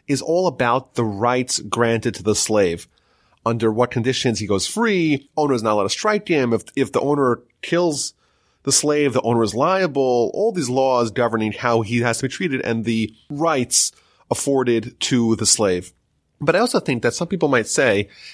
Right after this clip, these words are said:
that, you know, wouldn't it be better if the Torah just outlaws slavery entirely? Wouldn't that be ideal? So I want to kind of play this out as somewhat of a mental exercise. Who benefits if the Torah were to say that slavery is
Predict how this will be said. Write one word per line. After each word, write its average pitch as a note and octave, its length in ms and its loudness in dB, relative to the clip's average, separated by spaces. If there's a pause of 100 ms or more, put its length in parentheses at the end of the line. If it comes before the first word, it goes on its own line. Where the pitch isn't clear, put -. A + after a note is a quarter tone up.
that, A#2+ 280 0
you D3+ 120 2
know, B2+ 340 2
wouldn't A3 260 2
it F#3+ 100 -2
be C#3 380 0
better A2 380 2
if A2+ 80 -2
the G#2+ 100 -2
Torah G#2 320 0
just G2+ 240 -2
outlaws G2 560 0
slavery G#2 520 -2
entirely? F#2 680 -4 (460)
Wouldn't G3 220 -4
that C#3 200 -2
be A2 280 0
ideal? G2+ 720 -2 (180)
So - 120 -2
I A3+ 60 2
want C4+ 120 0
to - 40 -14
kind D3+ 120 2
of - 160 -8
play A#2+ 240 2
this A2 260 -4
out G#2 320 0
as F#2+ 180 -4
somewhat G#2+ 300 0
of F#2+ 80 0
a G2 80 0
mental G#2 480 -2
exercise. F#2 880 -4 (440)
Who C4+ 120 0
benefits B2 680 0 (280)
if C3 140 2
the A#2+ 80 0
Torah C3 320 2
were A2+ 140 2
to G#2+ 120 -4
say G2+ 400 2
that F#2+ 220 0
slavery G2+ 640 0
is F#2+ 360 -4